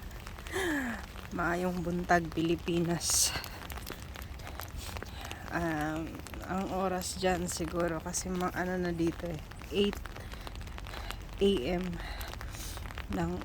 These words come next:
<laughs> alas otso ng umaga. So, siguro mga alas dos na dyan. Alas tres,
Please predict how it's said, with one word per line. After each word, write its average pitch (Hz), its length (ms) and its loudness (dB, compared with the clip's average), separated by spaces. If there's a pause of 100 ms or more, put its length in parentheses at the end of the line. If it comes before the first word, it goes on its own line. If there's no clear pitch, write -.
(420)
<laughs> - 560 -4
alas 185 240 2
otso 214 320 2
ng 202 160 4
umaga. 170 560 0 (1300)
So, 165 560 2 (480)
siguro 226 400 4
mga 226 400 4
alas 160 400 0
dos 156 400 0
na 147 80 0
dyan. - 300 -2 (920)
Alas 156 240 0
tres, 147 320 -2